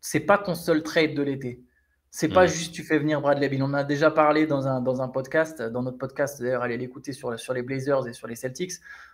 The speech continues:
Speaker 2: Ouais.
Speaker 1: On a déjà parlé juste Bill Lillard, on voit pas le, vraiment l'intérêt. Par contre, si tu gardes ton troisième pick et que ce troisième pick, tu l'échanges contre quelqu'un d'autre, par exemple Siakam, alors oui, tu surblindes ta masse salariale, mais par contre,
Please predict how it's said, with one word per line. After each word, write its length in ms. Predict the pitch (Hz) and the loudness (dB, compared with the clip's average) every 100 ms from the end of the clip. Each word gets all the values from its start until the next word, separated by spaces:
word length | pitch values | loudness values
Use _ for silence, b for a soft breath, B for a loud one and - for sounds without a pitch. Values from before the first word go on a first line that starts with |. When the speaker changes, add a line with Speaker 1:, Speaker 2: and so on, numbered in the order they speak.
| - | -6
Speaker 2:
Ouais. 80 | 107 | 2
Speaker 1:
On 40 | |
a 80 | 147 | 4
déjà 260 | 151 151 156 | 6 4 6
parlé 340 | 160 156 180 | 6 8 6
juste 300 | 165 185 180 | 4 -2 -4
Bill 260 | 139 180 165 | -6 -6 -2
Lillard, 540 | 160 170 180 139 - 139 | 8 10 10 6 -2 -6
on 80 | |
voit 220 | 131 143 143 | 2 2 8
pas 220 | 170 160 | 10 10
le, 140 | 143 | 8
vraiment 300 | 135 147 151 | 2 2 4
l'intérêt. 420 | 143 143 139 131 - | 2 0 -2 -4 -2
Par 160 | 151 | 0
contre, 160 | 233 226 | 2 0
si 200 | - 185 | -2 -8
tu 140 | 175 | -4
gardes 260 | 156 190 185 | 4 4 4
ton 140 | 170 | -6
troisième 400 | - - 156 160 151 | -2 2 4 2 -8
pick 200 | 165 139 | -14 -12
et 60 | |
que 80 | - | -6
ce 120 | - | -2
troisième 380 | 180 160 156 151 | 2 2 2 0
pick, 200 | 170 - | -6 -14
tu 120 | - | -10
l'échanges 340 | 135 135 160 - | -8 -6 -6 -8
contre 240 | 131 - | -14 -6
quelqu'un 320 | 151 143 156 | -6 -2 0
d'autre, 320 | 165 160 - - _ _ _ | 2 -2 -4 -18 _ _ _
par 120 | 139 | 2
exemple 380 | 131 135 127 120 | 2 0 0 -2
Siakam, 520 | - 135 170 190 - B B | -2 0 4 4 2 B B
alors 180 | 139 143 | 2 4
oui, 240 | 170 226 226 | 6 2 -2
tu 180 | 151 | -8
surblindes 600 | 147 - 214 175 185 180 180 | -8 -6 -4 2 2 2 2
ta 80 | |
masse 220 | 156 151 - | 2 2 2
salariale, 480 | 143 143 156 185 - | 2 6 4 4 -2
mais 140 | 139 | 0
par 180 | 151 - | 0 2
contre, 300 | 185 185 | -2 -2